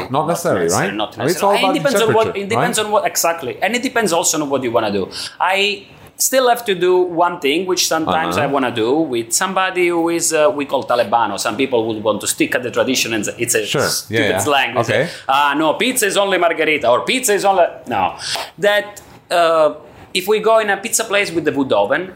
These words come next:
Speaker 2: and there is a smell of the wood oven, and then behind in a corner there is somebody doing pizza in this oven, then they serve it to you.
Speaker 1: Okay.
Speaker 2: You will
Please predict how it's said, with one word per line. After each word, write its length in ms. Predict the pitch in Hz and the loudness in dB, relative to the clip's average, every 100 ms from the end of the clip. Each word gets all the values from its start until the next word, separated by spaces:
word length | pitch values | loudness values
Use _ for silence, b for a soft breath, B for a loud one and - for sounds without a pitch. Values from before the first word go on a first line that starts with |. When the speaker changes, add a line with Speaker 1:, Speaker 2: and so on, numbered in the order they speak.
| - 160 | -8 -2
Speaker 2:
and 120 | 160 | 0
there 80 | 160 | 0
is 40 | 131 | -2
a 60 | |
smell 280 | 117 156 214 208 | -2 -2 0 -2
of 40 | 151 | -2
the 60 | 139 | -4
wood 140 | 120 | 0
oven, 260 | 107 98 113 | 0 0 -2
and 80 | 156 | -2
then 120 | 196 | -2
behind 440 | 180 170 185 202 190 | -2 0 0 -2 -2
in 80 | |
a 60 | 180 170 | -4 0
corner 280 | 180 180 175 170 | 0 0 -2 -2
there 100 | 156 156 | -2 -4
is 200 | 139 139 - - | -4 -8 -10 -6
somebody 440 | 170 165 170 165 | -4 0 0 0
doing 180 | 156 156 143 | -4 -4 -2
pizza 240 | 160 156 | -2 -2
in 60 | 127 | -2
this 160 | 135 127 | -2 0
oven, 240 | 113 98 | 0 0
then 120 | 113 | -2
they 120 | 127 120 | -2 0
serve 260 | 165 165 131 | 2 0 -2
it 60 | |
to 100 | - | -4
you. 160 | 98 90 - - | -2 -2 -4 -4
Speaker 1:
Okay. 220 | 110 - | -2 0
Speaker 2:
You 60 | |
will 80 | - | 0